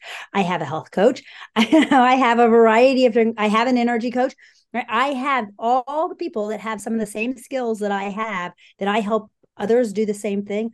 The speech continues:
I have those coaches as well, because we do. We all have that talk in our heads that we're gonna convince ourselves of whatever we wanna convince ourselves of.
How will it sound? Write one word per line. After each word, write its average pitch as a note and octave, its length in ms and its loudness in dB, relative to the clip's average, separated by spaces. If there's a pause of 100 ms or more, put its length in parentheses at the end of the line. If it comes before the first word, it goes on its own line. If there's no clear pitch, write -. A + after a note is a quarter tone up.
(340)
I A#3+ 60 -8
have B3 120 -4
those G3+ 160 -6
coaches G3 340 -12
as E3+ 140 -14
well, F3 360 -4 (320)
because G#3 400 0
we G#3 100 2
do. G#3+ 220 0
We F#3+ 260 -12
all F#3 340 0
have F#3+ 560 -4
that E3+ 300 -8 (460)
talk G3+ 300 -4
in G3 180 -2
our F#3 200 -2
heads E3 460 -6
that - 200 -8
we're F#3+ 180 -4
gonna G#3+ 180 2
convince F3+ 340 -4
ourselves F3 360 -2
of F3 120 -10
whatever F3+ 540 -4
we F#3 120 0
wanna E3+ 240 -6
convince D#3+ 380 -8
ourselves - 480 -10
of. - 180 -10